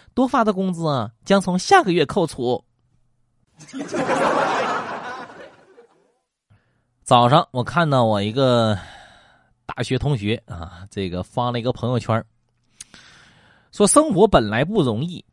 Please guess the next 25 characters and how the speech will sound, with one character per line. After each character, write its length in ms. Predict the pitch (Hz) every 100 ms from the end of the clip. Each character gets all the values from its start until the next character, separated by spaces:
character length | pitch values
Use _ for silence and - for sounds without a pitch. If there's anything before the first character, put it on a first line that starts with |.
| -
当 300 | 262 277 202
你 120 | 123
觉 240 | - 139
得 140 | 185 151
容 240 | 117 127
易 100 | 196
的 120 | 123
时 160 | 107 98
候， 180 | 113 107
肯 400 | - 135 107 143
定 240 | 285 240
是 220 | - 220
有 260 | 143 113 95
人 480 | 95 95 143 254 220
替 280 | - - 285
你 240 | 233 120
承 380 | 95 - 113 120
担 180 | 131 123
了 160 | 127 120
属 380 | - - 123
于 220 | 117 139 196
你 480 | 190 160 117 90
的 160 | 87 175
那 240 | 294 320
份 280 | 220 214 175